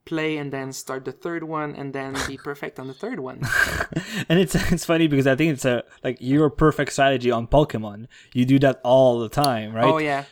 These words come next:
Speaker 2: But you do that by buying different copies of the game.
Speaker 1: Yeah. Well, I al-, I always buy two copies, and then I play one from, uh, beginning to the end, and then the second one I will just play over and over and over,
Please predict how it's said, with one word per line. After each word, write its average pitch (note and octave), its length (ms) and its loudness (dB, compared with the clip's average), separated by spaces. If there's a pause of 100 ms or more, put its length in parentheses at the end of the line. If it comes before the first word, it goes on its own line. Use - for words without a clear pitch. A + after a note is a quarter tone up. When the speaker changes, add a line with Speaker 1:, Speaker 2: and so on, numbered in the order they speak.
Speaker 2:
But C#3 140 2
you D3 80 6
do D#3 160 8
that D#3+ 180 8
by C3 220 6
buying B2+ 400 2
different A#2 380 -2
copies C3 500 0
of A2 220 -8
the A2 80 -6
game. G#2+ 360 -8
Speaker 1:
Yeah. C3+ 260 0 (180)
Well, D#3 180 2
I D3+ 120 4
al-, D#3+ 300 2
I D3 140 -2
always D3 320 -2
buy C3+ 240 -4
two C3 240 -12
copies, B2+ 460 -12
and B2+ 120 -16
then B2+ 140 -10
I B2+ 80 -8
play B2+ 240 -6
one C3 480 -8 (240)
from, B2+ 560 -14 (400)
uh, B2 240 -8
beginning C3 440 -10
to C3 260 -8
the B2+ 180 -14
end, D3 320 -6 (320)
and C#3 120 -8
then C3+ 100 -6
the B2+ 80 -8
second C3 380 -8
one C3 200 -10
I B2+ 60 -8
will B2+ 160 -6
just B2+ 320 -12
play B2+ 220 -8
over B2 380 -8
and B2+ 160 -12
over B2 320 -8
and B2+ 280 -14
over, A#2+ 380 -12